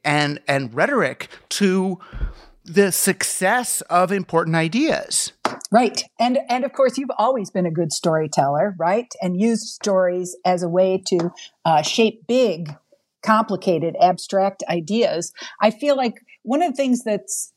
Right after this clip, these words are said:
Speaker 2: what, one of the things that I've been thinking a lot more about by studying propaganda is the way in which,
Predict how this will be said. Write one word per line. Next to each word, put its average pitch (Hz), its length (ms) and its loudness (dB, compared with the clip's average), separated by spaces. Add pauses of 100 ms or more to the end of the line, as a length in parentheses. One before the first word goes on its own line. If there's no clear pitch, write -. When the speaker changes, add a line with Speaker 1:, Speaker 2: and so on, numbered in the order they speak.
(240)
Speaker 2:
what, 226 260 -2
one 285 160 2
of 330 60 2
the 330 80 -4
things 247 120 0
that 220 180 -6
I've 226 240 0
been 233 200 0
thinking 220 300 -6
a 190 60 -4
lot 190 240 0
more 196 180 2
about 170 380 0 (320)
by 185 220 0
studying 202 440 0
propaganda 175 840 0
is 185 200 -2
the 202 120 0
way 226 440 0
in 190 180 0
which, 185 400 -2